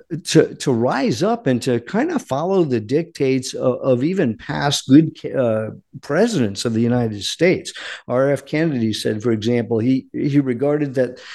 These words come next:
he says, "We need people to regard the preservation of freedom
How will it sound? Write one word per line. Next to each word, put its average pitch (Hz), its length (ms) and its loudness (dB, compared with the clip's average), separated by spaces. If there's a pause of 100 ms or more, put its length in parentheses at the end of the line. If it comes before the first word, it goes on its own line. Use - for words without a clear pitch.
(220)
he 135 100 0
says, 143 260 0
"We 151 140 0
need 185 240 0
people 196 320 -2
to 156 160 0
regard 131 420 0
the 139 80 -2
preservation 143 760 0
of 101 100 0
freedom 151 680 -2